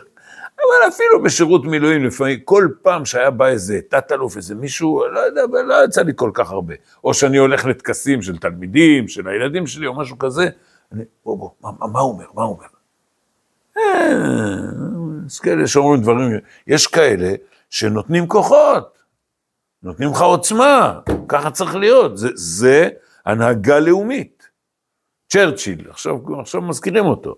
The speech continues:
זה, זה, זה שמעתם, אני מקווה. כשפרצה מלחמת העולם, ש-, כשהנאצים, יימח שמם, התחילו להפגיז את לונדון, היה שם קשה לחיות.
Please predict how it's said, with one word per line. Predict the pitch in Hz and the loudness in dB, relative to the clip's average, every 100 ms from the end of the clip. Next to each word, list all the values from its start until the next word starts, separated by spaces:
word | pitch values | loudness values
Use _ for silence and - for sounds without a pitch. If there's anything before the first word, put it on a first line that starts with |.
| _ _ _ _ _ _ _ _ - | _ _ _ _ _ _ _ _ 0
זה, | 104 113 | 2 2
זה, | - 107 | 2 -2
זה | 101 135 | 4 2
שמעתם, | - 147 165 127 104 | 4 0 2 0 -2
אני | 98 | -4
מקווה. | 87 95 71 - _ _ _ _ _ _ _ _ _ _ _ _ _ _ _ _ _ _ _ _ | -6 -10 -12 -18 _ _ _ _ _ _ _ _ _ _ _ _ _ _ _ _ _ _ _ _
כשפרצה | - 95 117 107 - 165 147 120 | -6 -2 2 2 2 4 4 0
מלחמת | 110 104 139 117 | -4 -2 -4 0
העולם, | 117 120 123 | 0 2 -2
ש-, | 110 120 | -2 -4
כשהנאצים, | 104 - 117 107 104 98 113 147 - - 104 | -2 0 2 2 0 -4 0 0 0 -4 -6
יימח | 107 117 - | -4 -6 -8
שמם, | - 117 117 87 _ _ _ _ | -8 -4 -2 -4 _ _ _ _
התחילו | - - 139 127 | -18 0 4 6
להפגיז | 110 - 107 113 | 4 0 0 0
את | 110 | 2
לונדון, | 104 92 85 82 | 0 0 0 -4
היה | 82 107 | -4 -4
שם | 104 127 127 139 143 147 151 143 - | -4 -4 -4 -2 -2 -2 -4 -6 -8
קשה | - - - 294 | -10 -8 -2 -2
לחיות. | 302 - 285 320 - _ | -2 -2 -2 -2 -6 _